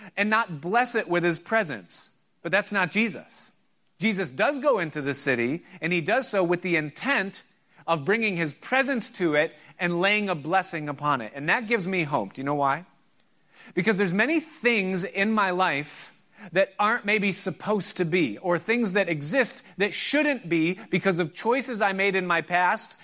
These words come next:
or decisions and, and disobedience. And, and because of those things, sometimes I think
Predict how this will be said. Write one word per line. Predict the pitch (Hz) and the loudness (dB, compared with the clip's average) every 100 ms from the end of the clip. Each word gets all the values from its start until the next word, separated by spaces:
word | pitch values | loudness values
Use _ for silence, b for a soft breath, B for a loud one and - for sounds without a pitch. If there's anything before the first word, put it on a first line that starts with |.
| B | B
or | 170 170 | 0 2
decisions | 156 160 - 240 208 240 247 - B B | 2 0 2 2 2 2 0 -2 B B
and, | 160 165 | 0 0
and | 165 143 | -2 0
disobedience. | 254 - 240 175 208 220 220 262 - - - - _ B 277 | 0 2 0 2 2 2 0 -2 -2 -2 -4 -16 _ B -4
And, | 220 208 | -2 0
and | 185 | 0
because | 190 - 269 311 | 0 0 0 0
of | 277 | 0
those | 214 190 | 0 0
things, | - 175 208 202 B | 0 0 0 -4 B
sometimes | - - - 302 320 269 214 202 | -6 -2 0 0 0 0 0 2
I | 185 | 0
think | 180 196 185 190 | 0 0 -2 -2